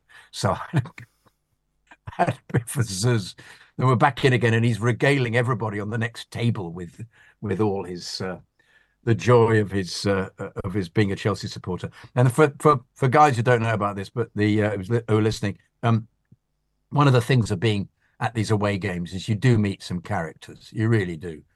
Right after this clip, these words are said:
who have been supporting the gr-, the, the group, supporting the, the, uh,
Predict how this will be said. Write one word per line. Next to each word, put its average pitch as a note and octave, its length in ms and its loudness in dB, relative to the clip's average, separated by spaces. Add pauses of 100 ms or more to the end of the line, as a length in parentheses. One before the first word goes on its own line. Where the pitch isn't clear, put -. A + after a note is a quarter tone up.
(220)
who A#2+ 80 4
have A#2 100 4
been A#2+ 180 6
supporting A#2 500 -2
the F#2+ 100 -4
gr-, F#2 140 -6 (100)
the, G2+ 300 -2
the F#2+ 80 -6
group, F#2+ 320 -6
supporting G#2+ 420 -2
the, F#2 180 -8 (360)
the, G2 340 0
uh, F2+ 160 -6